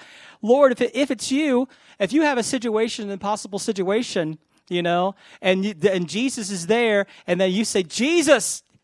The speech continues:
you know, if it's you,' and then he says, 'Yeah, it's me, do this.'" Well, then you know what? You, then you can step out. Now,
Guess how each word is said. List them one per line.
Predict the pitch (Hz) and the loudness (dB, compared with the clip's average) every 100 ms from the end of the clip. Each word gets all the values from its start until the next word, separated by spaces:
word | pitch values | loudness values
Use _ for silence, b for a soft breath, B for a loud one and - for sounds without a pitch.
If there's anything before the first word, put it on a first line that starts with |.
| _ _ | _ _
you | 226 | -4
know, | 262 | -4
if | 254 | -4
it's | 254 - | -6 -4
you,' | 285 349 330 180 185 _ _ | -2 0 0 -2 -6 _ _
and | 190 175 | -10 -6
then | 190 | -6
he | 202 247 | -6 -6
says, | 226 196 - | -6 -8 -10
'Yeah, | 190 262 | -6 -4
it's | 302 - | -6 -6
me, | 285 269 269 b b b b _ | -4 -4 -4 b b b b _
do | 208 240 | -6 -4
this.'" | 196 135 - - - - _ _ _ b | -4 -8 -12 -12 -14 -18 _ _ _ b
Well, | - 175 | -4 -2
then | 175 | -2
you | 175 | 0
know | 185 | 0
what? | 190 185 | 0 0
You, | 180 | -4
then | 180 185 | -6 -8
you | 202 | -10
can | 165 | -12
step | - 156 220 | -10 -12 -10
out. | 247 - - _ _ _ _ _ _ _ b b b b - | -14 -16 -20 _ _ _ _ _ _ _ b b b b -2
Now, | 196 196 | 0 0